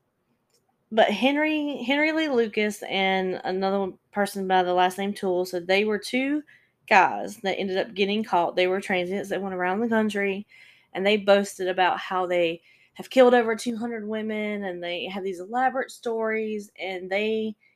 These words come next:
ended up confessing to the crime of killing Helene. But they were brought in, and they were interrogated, and they were questioned, and one of the guy,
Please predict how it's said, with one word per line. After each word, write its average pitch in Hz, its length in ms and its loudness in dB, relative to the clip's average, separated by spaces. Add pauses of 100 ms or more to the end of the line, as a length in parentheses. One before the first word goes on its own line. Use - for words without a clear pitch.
(220)
ended 220 240 -2
up - 160 -2
confessing 175 760 -6
to 170 220 -10
the 156 100 -12
crime 170 300 -6
of 160 140 -10
killing 160 300 -2
Helene. 226 560 2 (1500)
But 202 220 2
they 202 100 8
were 190 140 4
brought 208 260 2
in, 208 340 2
and 190 160 -4
they 190 100 0
were 180 340 -2
interrogated, 202 720 0
and 196 160 -2
they 185 100 2
were 240 140 0
questioned, 196 720 -4
and 175 480 -2 (480)
one 208 180 -2
of 202 140 -2
the 196 120 -2
guy, 185 420 4